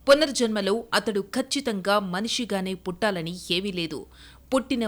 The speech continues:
వానికి మరణం తప్పదు, మరణించిన వానికి పుట్టుక తప్పదు. అందుకే తప్పించుకోవడానికి వీలులేని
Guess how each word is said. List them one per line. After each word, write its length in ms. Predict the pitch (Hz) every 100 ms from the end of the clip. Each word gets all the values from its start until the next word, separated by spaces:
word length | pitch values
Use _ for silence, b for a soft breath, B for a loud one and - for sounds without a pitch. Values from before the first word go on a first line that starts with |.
| 190
వానికి 320 | 190 180 185 180
మరణం 320 | 180 208 202 175
తప్పదు, 320 | 175 175 147 - - 185 202
మరణించిన 500 | 220 254 262 269 247 240
వానికి 320 | 294 294 208 202
పుట్టుక 320 | 202 214 - 190
తప్పదు. 320 | 175 - 180 110 - _ 196
అందుకే 280 | 226 233 143 B B B -
తప్పించుకోవడానికి 960 | 262 320 277 - 240 214 202 190 185 175 165
వీలులేని 540 | 226 233 220 269 269